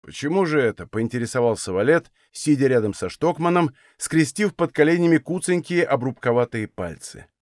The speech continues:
Давыд Ковальцовщик, седой от мучной пыли, набившейся в волосы, ходил по мастерской, разбрызгивая череками шуршащую пену стружек, с улыбкой прислушиваясь к сухому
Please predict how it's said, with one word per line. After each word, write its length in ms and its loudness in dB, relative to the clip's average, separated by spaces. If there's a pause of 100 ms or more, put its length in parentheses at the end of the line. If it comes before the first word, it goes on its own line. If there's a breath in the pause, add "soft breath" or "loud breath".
(1300)
Давыд 440 4
Ковальцовщик, 840 0
седой 380 2
от 100 -6
мучной 420 0
пыли, 360 -2
набившейся 680 -2
в 60 -6
волосы, 640 -6 (400 soft breath)
ходил 340 4
по 120 0
мастерской, 640 2
разбрызгивая 640 2
череками 760 2 (160 soft breath)
шуршащую 760 -2
пену 300 -2
стружек, 720 -6 (260 soft breath)
с 140 -12
улыбкой 420 4
прислушиваясь 760 -2
к 60 -18
сухому 680 0